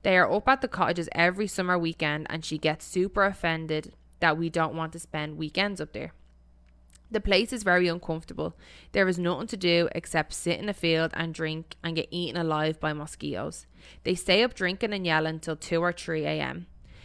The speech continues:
My husband has an awkward relationship with his mom too because she didn't raise him, but that's a whole other story. So every year when we rent a place, like an actual nice cottage on the lake,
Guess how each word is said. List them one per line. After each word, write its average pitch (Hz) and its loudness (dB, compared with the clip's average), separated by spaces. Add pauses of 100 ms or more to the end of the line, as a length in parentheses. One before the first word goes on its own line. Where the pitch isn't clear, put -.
(200)
My 202 4
husband 220 0
has 190 2
an 175 -2
awkward 180 0
relationship 160 -2
with 160 -2
his 160 -2
mom 156 -2
too 151 -4
because 165 -6
she - -8
didn't 160 -2
raise 156 0
him, 151 -8
but 160 -6
that's 165 0
a 170 -2
whole 147 -4
other 147 -8
story. - -8 (760)
So 247 4
every 240 6
year 214 6
when 196 0
we 185 0
rent 175 2
a 190 -4
place, 160 -2
like 170 0
an 165 -2
actual 180 0
nice 165 0
cottage - 0
on 175 -2
the 175 2
lake, 156 -4